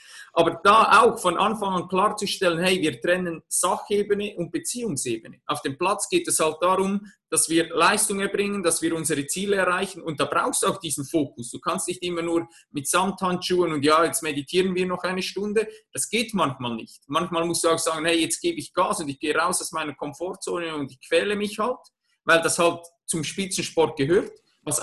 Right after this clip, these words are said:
auch extrem kraftvoll und geil sein kann. Aber neben dem Platz ist halt Beziehungsebene, wo alles Platz hat. Und da gibt es halt kein richtig oder falsch. Und wenn da jede Person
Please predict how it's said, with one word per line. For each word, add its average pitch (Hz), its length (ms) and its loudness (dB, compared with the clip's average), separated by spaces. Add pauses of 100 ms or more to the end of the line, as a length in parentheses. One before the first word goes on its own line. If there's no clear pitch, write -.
(140)
auch 208 260 6
extrem 185 760 2
kraftvoll 170 560 0
und 139 160 -2
geil 170 240 4
sein 202 240 -2
kann. 240 260 -6 (400)
Aber 208 440 4
neben 202 360 2
dem 208 200 -2
Platz 220 280 0
ist - 160 -4
halt 170 200 2
Beziehungsebene, 190 1040 0 (320)
wo 156 360 -2 (460)
alles 185 340 2
Platz 208 320 -2
hat. - 280 -12 (200)
Und 147 140 -6
da 151 60 -2
gibt 170 200 -4
es 170 120 2
halt 165 180 2
kein 170 220 2
richtig 175 340 -2
oder 165 220 0
falsch. 202 400 0
Und 147 160 -4
wenn 156 160 2
da 151 80 2
jede 185 320 2
Person 190 560 -2